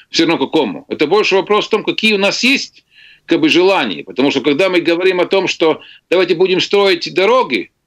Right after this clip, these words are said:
половина страны думает: «А, значит, опять сворует». Когда мы говорим о том, что надо, э, деньги поставить, чуть не каждому д-, выдать по тысяче евро,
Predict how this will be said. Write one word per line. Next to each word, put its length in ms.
половина 380
страны 380
думает: 380
«А, 220
значит, 400
опять 400
сворует». 600
Когда 240
мы 100
говорим 340
о 40
том, 200
что 260
надо, 220
э, 240
деньги 340
поставить, 500
чуть 160
не 120
каждому 380
д-, 120
выдать 320
по 380
тысяче 280
евро, 440